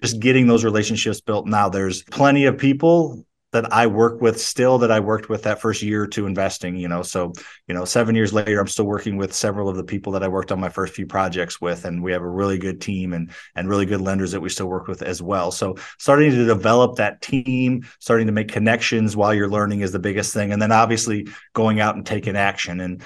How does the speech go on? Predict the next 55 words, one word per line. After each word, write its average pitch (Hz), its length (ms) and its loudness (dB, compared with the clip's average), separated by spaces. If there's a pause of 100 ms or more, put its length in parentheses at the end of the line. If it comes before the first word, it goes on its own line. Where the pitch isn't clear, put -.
(140)
and - 100 -6
today's 117 300 4
market's 113 320 4
a 113 60 -2
little 117 160 2
bit 120 160 0
tougher 131 320 4
than 143 140 2
it 127 60 2
was 131 220 4
in 123 80 -2
two 127 140 -6
thousand 120 300 0
fourteen 127 340 -2
and 117 100 -4
fifteen. 123 480 -2
Like 113 160 -2
you 104 60 -2
mentioned, 117 360 0
uh, 101 140 2
rates 113 240 2
were 113 80 0
pretty 110 240 -2
good 117 240 0
back 120 240 2
then, 120 200 2
and 110 200 0 (240)
housing 110 500 2
was 101 160 0
just 107 240 0
kind 110 200 2
of 101 80 -2
rebounding 110 460 2
from 101 220 -4
oh 101 200 0
eight. 104 360 -2
Uh, 92 280 -2
it - 20 -4
was 92 160 -6
just 98 160 -8
kind 101 180 -4
of 80 140 -12
on 98 220 0
the 185 100 -2
upward 98 320 -4
trend. 95 320 -4
So 101 220 -4
things 113 120 0
were 107 80 0
a 104 40 -2
little 104 220 2
bit 98 60 -6
easier 120 440 4
then. 101 420 -2 (640)
But 151 280 6